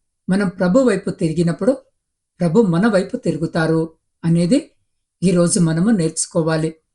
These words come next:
చాలా పర్యాయములు మన అవసరతల్లో మనుషుల వైపు తిరగడానికి మనము ప్రయత్నము చేస్తూ ఉంటాము. లేక ఏదైనా ఒక స్థలము మనము చేరాలి అని అనుకుంటూ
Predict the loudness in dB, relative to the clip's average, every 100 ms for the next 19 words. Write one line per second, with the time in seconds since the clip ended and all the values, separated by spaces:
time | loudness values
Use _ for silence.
0 | _ _ _ _ -2 0 2 -2 0 2
1 | 2 4 4 4 2 -6 -14 _ _ _
2 | _ -2 0 0 0 0 -2 0 0 0
3 | -2 _ _ _ _ _ 2 4 4 2
4 | 2 0 -2 -4 -2 0 0 2 0 0
5 | 0 0 _ _ _ _ -2 2 2 0
6 | 0 -2 -2 -2 -2 -2 -2 -4 -4 -6
7 | -4 -4 -4 -4 -8 _ _ _ _ -4
8 | -2 0 2 2 2 2 4 2 0 _
9 | _ _ _ -6 0 0 0 0 2 4
10 | 2 -2 _ _ _ -4 2 2 2 0
11 | 2 4 4 0 -4 _ _ _ -6 -2
12 | 2 0 2 0 2 -2 -2